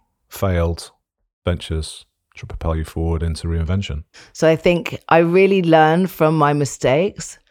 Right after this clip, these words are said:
Speaker 2: I look at what I do and try and do it better.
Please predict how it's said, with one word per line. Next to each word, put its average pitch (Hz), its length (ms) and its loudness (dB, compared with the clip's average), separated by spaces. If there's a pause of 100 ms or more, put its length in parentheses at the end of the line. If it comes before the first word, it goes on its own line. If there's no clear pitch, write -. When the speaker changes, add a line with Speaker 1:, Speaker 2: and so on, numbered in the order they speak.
(580)
Speaker 2:
I 170 100 4
look 170 240 4
at 175 80 0
what 180 160 4
I 160 80 4
do 151 560 0 (280)
and 151 160 -2
try 151 200 2
and 147 140 0
do 151 100 0
it - 140 -4
better. 143 580 0